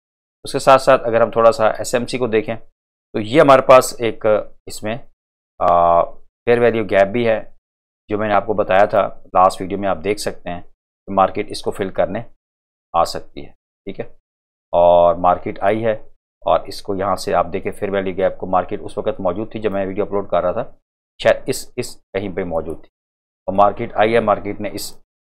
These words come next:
गैप को फिल किया और मार्केट फिर ऊपर गई। तो इस तरीके से आप यहाँ पर मार्केट आपको कोई प्राइस एक्शन मिलता है इस एरिया में तो आप यहाँ से भी बाय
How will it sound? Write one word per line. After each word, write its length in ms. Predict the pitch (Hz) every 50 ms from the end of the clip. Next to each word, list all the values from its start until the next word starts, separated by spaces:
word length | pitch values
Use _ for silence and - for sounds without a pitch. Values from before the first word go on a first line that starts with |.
| _ _ _ _ - 101
गैप 180 | 98 92 - -
को 80 | 101
फिल 220 | - - 135 139 123
किया 220 | - 127 123 120
और 60 | 113 104
मार्केट 300 | 98 95 - - 92 -
फिर 160 | - 101 92
ऊपर 200 | 82 - - -
गई। 140 | 69 67 65
तो 640 | - - _ _ _ _ _ _ _ _ - -
इस 180 | - 139 - -
तरीके 300 | 160 143 131 139 143 135
से 140 | - 139
आप 220 | 127 120 120 - - 113
यहाँ 200 | 107 95 120 117
पर 120 | 135 131
मार्केट 440 | 123 123 117 113 107 - 123 117 - -
आपको 260 | 110 101 - - 113
कोई 160 | - 117 110
प्राइस 240 | 101 - 104 101 104
एक्शन 260 | 107 104 - - 110
मिलता 280 | 101 101 95 90 - 104
है 60 | 98
इस 140 | - - -
एरिया 240 | 117 110 104 107 107 107
में 120 | 107 107
तो 580 | - - - _ _ _ _ _ _ - - -
आप 180 | 98 92 92 90
यहाँ 200 | - 98 90 101
से 120 | - -
भी 100 | 113 117 101
बाय 220 | 101 90 87 -